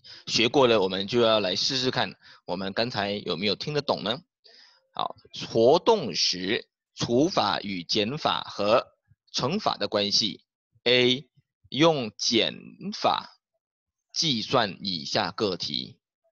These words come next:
好，第一题，二十除以五等于多少？好，那我们要，这个是用减法的计算法，所以我们下面呢，会用减法的算式得出答案。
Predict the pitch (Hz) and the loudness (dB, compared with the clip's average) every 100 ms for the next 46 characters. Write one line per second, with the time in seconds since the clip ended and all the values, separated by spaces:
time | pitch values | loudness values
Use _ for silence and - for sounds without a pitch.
0 | _ _ _ _ _ _ _ - - - | _ _ _ _ _ _ _ -8 -8 -4
1 | 156 156 147 101 90 120 - _ _ _ | -4 -2 -4 -6 -6 -10 -18 _ _ _
2 | _ _ _ 160 165 151 123 104 - - | _ _ _ 4 6 6 6 4 2 0
3 | 104 117 - - 117 117 117 117 - 101 | 2 2 0 -2 2 2 4 0 0 -2
4 | 87 - 90 85 90 95 - 117 117 117 | -4 -4 -4 -4 -4 -4 2 4 6 4
5 | 117 90 - - _ _ _ _ _ _ | 4 0 -2 -10 _ _ _ _ _ _
6 | _ _ _ _ _ - - - _ _ | _ _ _ _ _ -6 -6 -10 _ _
7 | 143 151 107 104 110 127 120 - 139 143 | 0 2 2 0 2 2 2 0 -2 0
8 | 135 139 135 131 - 98 110 92 62 85 | 2 4 2 2 0 0 0 0 0 -2
9 | - 104 101 92 - - - - 110 98 | -4 -4 -4 -4 -6 -8 -6 0 0 0
10 | 92 110 - 143 143 135 120 113 120 123 | -2 -2 0 0 0 0 0 0 2 4
11 | 120 - 95 107 110 82 76 - 110 95 | 2 0 -2 -2 -4 -2 -4 -2 -2 0
12 | 107 - 90 90 98 92 - 57 | -4 -4 -4 -4 -4 -4 -2 -2